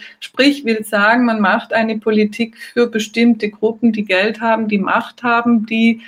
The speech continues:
dafür sorgen können, die einem Wahlstimmen einbringen, weil man ihnen zuarbeitet. Und Jean-Claude Godard hat auch mal, in Marseille gibt es ja,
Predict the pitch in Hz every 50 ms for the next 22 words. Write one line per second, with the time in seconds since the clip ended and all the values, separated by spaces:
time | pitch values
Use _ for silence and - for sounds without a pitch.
0 | - _ _ - 220 208 208 214 214 208 208 180 180 190 214 214 226 226 226 220
1 | 220 208 208 208 208 208 208 208 208 208 - - - _ - 233 - 202 208 208
2 | 196 190 175 175 180 190 214 240 240 - - - 233 226 220 214 208 - 185 -
3 | 202 208 226 226 - - 214 214 214 208 208 196 185 180 185 202 208 214 208 208
4 | 208 208 - - _ _ _ _ _ _ 220 214 220 214 208 208 208 208 208 202
5 | 208 - - 190 180 180 180 175 170 175 185 185 180 185 190 185 - - 202 202
6 | 190 196 - 220 220 233 214 220 240 240 226 - 233 220 214 220 202 208 226 247
7 | 247 240 233 214 - - 214 208 214 220 220 214 214 214 208 214 214 208 208 202
8 | - - 226 233 226 - 226 220 - 233 214 - - 214 208 208 208 208